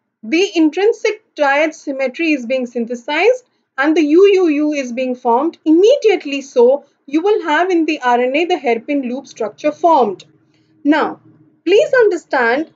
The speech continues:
that with the formation of the hairpin loop structure, this becomes a double-stranded structure.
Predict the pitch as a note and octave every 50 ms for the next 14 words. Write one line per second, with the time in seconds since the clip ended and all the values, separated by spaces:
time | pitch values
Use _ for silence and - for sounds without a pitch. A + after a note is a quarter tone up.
0 | _ A#3+ A3+ C#4 C#4+ C#4 C#4+ E4+ G4+ G4+ - _ _ _ _ _ - D#4 F4 D#4+
1 | F#4+ F#4 - F4+ E4+ F4 F#4 A#4 C#5+ D5 - - C#5 B4+ A4+ E4+ E4+ E4+ C#4+ C#4+
2 | C#4+ C#4+ D4+ D4 D4 F#4 F4+ E4+ D4+ C#4+ C#4+ C4+ C#4 - - - A#3+ A3+ - -
3 | E4 D#4 C#4+ D#4 D#4 D4+ _ D4+ C#4+ - D4 D4 D4+ D4+ F#4+ D#4+ C4+ D4 D4 D4
4 | F#4 F#4+ E4 C#4+ - - C4+ A#3 A3 G#3 G#3 G#3 - - - G#3 - - _ -
5 | - -